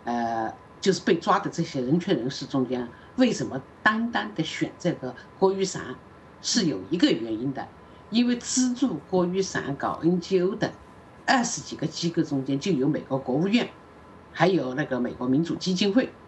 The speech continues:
这一当初公布了的，所以啊，就算是卖美国一个面子，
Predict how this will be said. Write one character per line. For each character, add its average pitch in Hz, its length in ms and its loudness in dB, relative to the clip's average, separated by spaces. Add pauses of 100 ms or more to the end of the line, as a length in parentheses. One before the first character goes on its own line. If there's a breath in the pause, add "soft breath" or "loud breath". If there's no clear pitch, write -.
(220)
这 254 120 6
一 170 180 4
当 180 240 2
初 185 160 -4
公 214 220 -2
布 262 100 2
了 185 100 0
的， - 140 -14 (380)
所 - 200 0
以 220 160 4
啊， 170 140 4 (120)
就 160 100 2
算 156 280 2
是 131 180 -6
卖 165 180 0 (440)
美 - 240 -4
国 139 100 2
一 160 60 4
个 180 160 2
面 220 240 2
子， - 180 -10